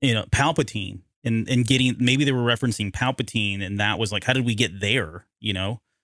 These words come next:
Um, but I, I, if they're gonna do fifty years back,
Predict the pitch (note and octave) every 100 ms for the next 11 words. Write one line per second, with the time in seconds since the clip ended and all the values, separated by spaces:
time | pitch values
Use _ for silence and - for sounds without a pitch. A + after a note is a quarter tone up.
0 | _ _ _ A#2 A#2+ A#2 A2 G#2 F#2+ _
1 | B2+ G3 B2+ - B2+ B2 E3+ D#3+ C#3 D#3
2 | A3+ A3 D#3 C3+ D#3+ - C3 B2+ A2 F#2
3 | G2+ F#2+ F#2+